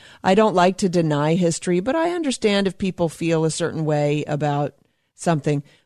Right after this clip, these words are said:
But the problem is those people typically are uneducated. And why are they uneducated? Because our education system has failed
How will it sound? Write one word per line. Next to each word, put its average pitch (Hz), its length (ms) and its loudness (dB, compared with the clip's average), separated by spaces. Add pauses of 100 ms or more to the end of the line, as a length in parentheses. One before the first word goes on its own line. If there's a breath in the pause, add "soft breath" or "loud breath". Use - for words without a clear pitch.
But 202 140 -8
the 214 80 2
problem 254 420 2
is 190 180 2
those 247 220 2
people 160 640 -2 (260)
typically 196 540 0
are 156 120 2
uneducated. 170 800 -2 (580)
And 170 100 0
why 185 160 6
are 226 100 6
they 208 140 4
uneducated? 151 640 0
Because 180 300 -2
our 170 80 4
education 170 560 -2
system 165 360 -4
has 156 200 -2
failed 151 440 0